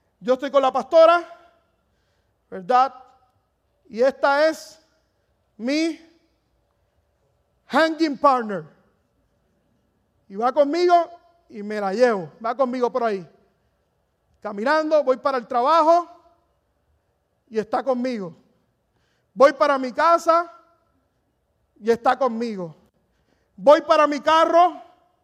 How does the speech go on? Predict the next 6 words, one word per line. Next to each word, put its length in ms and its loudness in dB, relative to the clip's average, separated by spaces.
y 80 -2
está 280 2
conmigo 400 0
todo 200 4
el 100 0
tiempo, 480 -4